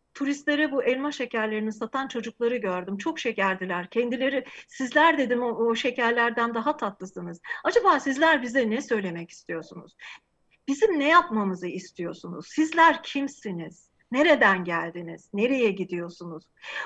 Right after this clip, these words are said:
Bu soruların cevaplarını arıyorum. Aramaya da ömrüm olduğu sürece <laughs> devam edeceğim. Araştırmalarıma devam edeceğim. Tekrar çok teşekkür ediyorum bu imkanı sunduğunuz için bana. Her şey için çok teşekkür ederim.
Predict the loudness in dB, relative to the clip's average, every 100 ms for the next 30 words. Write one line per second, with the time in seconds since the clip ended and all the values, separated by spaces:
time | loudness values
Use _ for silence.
0 | -4 -2 2 4 4 4 4 2 4 2
1 | 2 0 0 -2 -2 0 0 0 2 2
2 | 2 2 2 0 0 0 -2 -2 -2 -4
3 | -6 -4 -4 -2 -4 -2 2 4 4 -2
4 | -4 -2 0 0 -2 -14 -16 -10 -4 -2
5 | -4 -4 -4 -2 -2 -4 -6 -4 0 0
6 | -2 -4 -4 -4 -2 -4 0 0 2 -4
7 | -4 -4 -2 -4 -2 -4 -4 -4 -4 -4
8 | -4 -6 -4 -2 0 -2 -4 -4 -2 -2
9 | -4 -6 -6 -6 -4 -4 -6 -8 -14 -4
10 | -2 0 -2 -4 -6 -6 -6 -6 -8 -10
11 | -8 -6 -6 -8